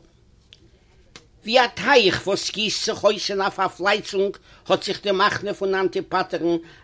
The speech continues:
ארויסגעגאסן פון דעם באוועגלעכן רינג, וואס האט זיך דערנענטערט, כדי אין גאנצן זיך צו פארמאכן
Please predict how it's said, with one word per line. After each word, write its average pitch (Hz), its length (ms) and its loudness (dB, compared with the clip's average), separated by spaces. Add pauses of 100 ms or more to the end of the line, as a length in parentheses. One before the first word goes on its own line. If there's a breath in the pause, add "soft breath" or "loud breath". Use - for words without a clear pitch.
ארויסגעגאסן 180 1000 2
פון 170 220 2
דעם 165 180 6
באוועגלעכן 151 640 2
רינג, 147 440 2 (360 soft breath)
וואס 151 180 -2
האט 165 120 0
זיך - 200 -8
דערנענטערט, 165 800 2 (360 soft breath)
כדי - 140 2
אין 165 220 6
גאנצן 233 500 2
זיך 220 200 -2
צו 220 160 -4
פארמאכן 190 480 2